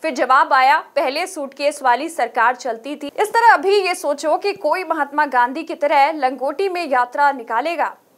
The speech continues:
ये संभव नहीं। लेकिन विपक्ष का काम है कहना और कह दिया कि महंगी टी-शर्ट पहनकर निकले हैं राहुल। वैसे तो किसी भी फोटो को डालिए और साथ में किसी भी शोरूम का कोई भी टैग, तो क्या वे उसी मूल्य की टी-शर्ट हो जाएगी?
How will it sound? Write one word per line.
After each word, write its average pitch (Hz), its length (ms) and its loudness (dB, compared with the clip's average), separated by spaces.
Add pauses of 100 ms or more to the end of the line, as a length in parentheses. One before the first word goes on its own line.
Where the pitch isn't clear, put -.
(120)
ये 254 120 -2
संभव 220 360 -4
नहीं। 190 220 -12 (360)
लेकिन 381 340 -2
विपक्ष 320 440 0
का 294 140 -2
काम 285 320 0
है 277 160 -6
कहना 262 560 -6 (100)
और 247 140 0
कह 254 260 -8
दिया 214 320 -4 (300)
कि 311 80 -4
महंगी 302 420 0
टी-शर्ट 320 420 -4
पहनकर 294 580 -2
निकले 277 440 -6
हैं 294 280 -2
राहुल। 214 340 -4 (240)
वैसे 330 260 0
तो 453 140 -2
किसी 381 280 -4
भी 392 200 2
फोटो 339 400 0
को 339 140 -4
डालिए 247 460 -2
और 370 140 0
साथ 262 260 0 (100)
में 349 120 -8
किसी 339 280 -10
भी 370 180 -4
शोरूम 302 420 -4
का 294 220 0
कोई 302 320 -10
भी 339 180 -8
टैग, 262 280 -2 (400)
तो 403 80 -2
क्या 330 400 2
वे 381 180 -6
उसी 311 300 -8
मूल्य 311 260 -2
की 339 160 -8
टी-शर्ट 302 460 -4
हो 302 140 -2
जाएगी? 302 460 -2